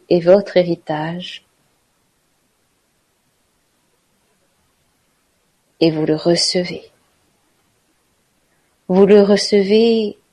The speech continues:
en fonction de ce que vous êtes en mesure d'accueillir.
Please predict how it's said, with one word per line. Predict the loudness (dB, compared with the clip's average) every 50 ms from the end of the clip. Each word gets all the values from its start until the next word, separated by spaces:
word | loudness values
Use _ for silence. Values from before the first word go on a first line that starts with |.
| _ _ _ _ _ _ _ _ _ _ _ _ _ _ _ _ _ _ _ _ _ -4
en | -4 -4
fonction | 0 0 -2 -2 -2 -2 -2 0 0 2
de | 0 0
ce | -2 -4 -8
que | -8 -4 -4 -4
vous | -4 -4 -2 0
êtes | 0 0 0 -2
en | -6 -4
mesure | -4 -4 -6 -6 -6 -4 -4 -2 -2 -2 -4 -6 -12 _ -12
d'accueillir. | -4 0 0 0 0 -2 -4 -4 -4 -4 -4 -6 -10 -12 -14 -16 -18 -20 -20 _